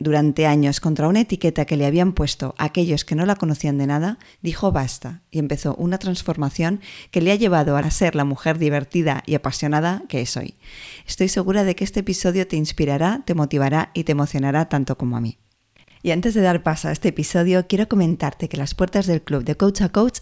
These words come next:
están abiertas. ¿Y qué es el club? Se trata de una membresía, una comunidad de coaches, un espacio en el que seguir aprendiendo y creciendo,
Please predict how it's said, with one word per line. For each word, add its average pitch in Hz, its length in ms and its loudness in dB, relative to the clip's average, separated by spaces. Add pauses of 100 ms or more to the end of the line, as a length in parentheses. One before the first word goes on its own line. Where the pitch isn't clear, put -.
están 151 320 0
abiertas. 131 640 -6 (360)
¿Y 196 100 -2
qué 233 100 2
es 233 100 -4
el 254 140 -2
club? - 320 0 (260)
Se 196 160 0
trata 269 260 0
de 247 60 2
una 202 140 4
membresía, 135 680 0
una 202 220 0
comunidad 165 420 2
de 165 120 0
coaches, - 500 -6
un 220 140 2
espacio 226 420 0
en 220 80 2
el 175 140 2
que 170 80 -6
seguir 175 320 0
aprendiendo 170 560 2
y 175 80 2
creciendo, 220 540 2